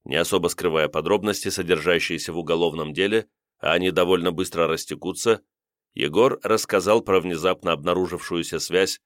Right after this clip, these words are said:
между сберкассой и гастрономом. "Представь, один из грабителей, его фамилия Томашевич, жил здесь рядом в гаражах. Холодно же. Там печка есть. Из твоего окна можно было увидеть дымок".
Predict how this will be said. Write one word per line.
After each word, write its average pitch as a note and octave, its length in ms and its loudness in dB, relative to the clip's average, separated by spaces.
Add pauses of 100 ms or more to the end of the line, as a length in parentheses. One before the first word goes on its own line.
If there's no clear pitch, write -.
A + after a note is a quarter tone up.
(200)
между F#2 340 0
сберкассой E2+ 680 -2
и - 140 -10
гастрономом. D#2+ 760 -4 (920)
"Представь, - 560 -2 (600)
один G2+ 340 2
из B2 100 2
грабителей, F#2+ 840 0
его F#2+ 240 0
фамилия F#2+ 440 2
Томашевич, E2+ 760 -2 (360)
жил B2 300 2
здесь G#2 300 0
рядом E2+ 340 0
в D2+ 80 -14
гаражах. F2 600 0 (680)
Холодно G#2 540 0
же. D2 200 -12 (540)
Там G2+ 240 0
печка C3 360 -2
есть. D2 400 -2 (360)
Из F#2+ 200 0
твоего A2 340 4
окна C3 260 2
можно G#2+ 320 2
было G2 220 2
увидеть F2+ 480 0
дымок". G2 420 -4